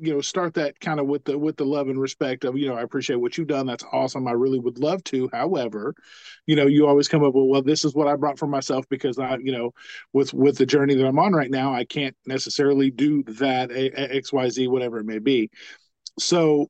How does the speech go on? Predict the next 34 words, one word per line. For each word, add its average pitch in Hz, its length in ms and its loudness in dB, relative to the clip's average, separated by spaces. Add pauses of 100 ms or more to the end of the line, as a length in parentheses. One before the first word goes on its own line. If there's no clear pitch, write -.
(160)
you 151 140 2
know, 143 160 2
coming 190 420 0
as 156 220 -2
prepared 160 440 -4
as 131 160 -4
you 123 140 -6
can 147 420 -4
for 127 140 -4
those 131 300 -2
types 131 280 -4
of 127 80 -6
situations 139 920 -4 (420)
will 165 260 6
lower 147 360 6
the 120 120 2
temperature 131 800 0
of 147 240 0
those 123 240 0
situations. 117 800 -4
Like, 107 180 -10
you 139 120 0
don't 151 280 0
have, 135 200 -2 (220)
if 147 200 0
you 208 80 6
already 165 180 2
have 175 220 2
everything 165 360 0
lined 151 220 0
up, 139 60 -4
like, 156 200 -4
if 156 140 -6
you 185 260 -2